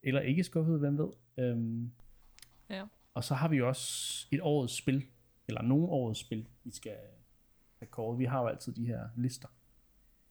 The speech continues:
Speaker 1: i slutningen af, af året, hvor vi siger, "Hvad er det bedste, vi har spillet på Nintendo Switch i det forgangne år?"
Speaker 2: Mm.
Speaker 1: Er du gået i gang med din liste?
Speaker 2: Nej, det er jeg ikke.
Speaker 1: Nå, ja.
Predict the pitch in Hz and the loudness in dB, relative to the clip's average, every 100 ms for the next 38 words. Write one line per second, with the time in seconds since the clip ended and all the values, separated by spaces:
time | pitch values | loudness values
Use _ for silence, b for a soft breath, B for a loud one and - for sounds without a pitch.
0 | _ - 131 127 120 107 101 101 107 120 | _ -10 -6 0 2 2 0 0 0 0
1 | 110 104 104 101 104 - 104 110 131 120 | 0 0 0 0 -2 -4 -4 0 0 0
2 | - 131 - 117 117 - 117 123 123 107 | -2 -4 -4 -4 -4 -4 -6 -6 -6 -8
3 | - 104 101 123 123 127 110 110 110 110 | -8 -12 -10 -10 -10 -12 -12 -10 -10 -10
4 | 107 107 - _ _ _ _ _ _ _ | -10 -12 -14 _ _ _ _ _ _ _
5 | _ - 220 180 165 _ _ _ _ _ | _ -6 -4 -4 -6 _ _ _ _ _
6 | _ _ - 127 135 131 131 123 131 120 | _ _ 0 2 4 4 2 2 4 4
7 | 123 - - - _ _ _ _ _ _ | 2 -2 -12 -14 _ _ _ _ _ _
8 | _ _ - 196 233 233 - 226 220 214 | _ _ -8 -4 -4 -6 -6 -4 -2 -4
9 | 233 - _ - 123 135 - - - | -8 -16 _ -10 -6 -6 -8 -14 -8